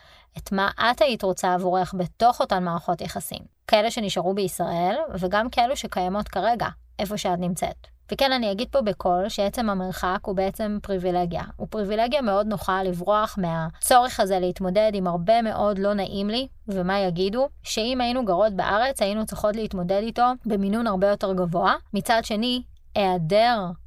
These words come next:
המרחק, זאת אומרת, ה-, ה-, המרחק, היעדר זה שאין פה קרבה פיזית לאנשים שאנחנו עסוקות במה הם יחשבו עלינו ומה הם יגידו, מאפשר לנו להתאמן,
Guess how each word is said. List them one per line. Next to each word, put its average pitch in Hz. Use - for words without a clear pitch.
המרחק, 196
זאת -
אומרת, 180
ה-, 196
ה-, 190
המרחק, 196
היעדר 196
זה 202
שאין 180
פה 254
קרבה 190
פיזית 196
לאנשים 185
שאנחנו 175
עסוקות 185
במה 175
הם 196
יחשבו 180
עלינו 180
ומה 175
הם 185
יגידו, 262
מאפשר 202
לנו 226
להתאמן, 190